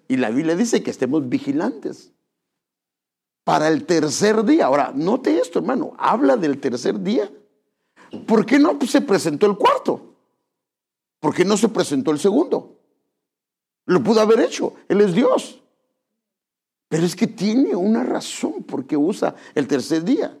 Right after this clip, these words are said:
Porque el tercer día descenderá Jehová. Y usted sabe que puede ser una figura de el descenso de nuestro Señor. Porque inclusive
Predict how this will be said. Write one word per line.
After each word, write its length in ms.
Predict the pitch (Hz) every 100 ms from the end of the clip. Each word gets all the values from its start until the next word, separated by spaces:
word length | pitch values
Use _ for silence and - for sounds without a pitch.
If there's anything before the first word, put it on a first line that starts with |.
| _ _ _ _ -
Porque 320 | - 170 151 160
el 160 | 143
tercer 500 | 160 143 143 214 254
día 260 | 226 294 285
descenderá 640 | 208 175 151 127 127 139
Jehová. 540 | 190 190 160 214 240 - _ _ _ _ _ -
Y 120 | 151
usted 320 | 151 - -
sabe 540 | 202 - - 403 427 -
que 260 | 160 131 - - - -
puede 180 | 170 170
ser 240 | - 175
una 180 | 190 202
figura 520 | - 123 135 320 381
de 600 | - 123 131 117 104 - _ -
el 160 | 123
descenso 520 | 117 110 147 226 -
de 100 | 175
nuestro 380 | 123 110 - -
Señor. 540 | 98 - - 147 403 - _ _ _ - -
Porque 280 | - 143 147
inclusive 920 | 135 123 131 127 - 220 480 339 -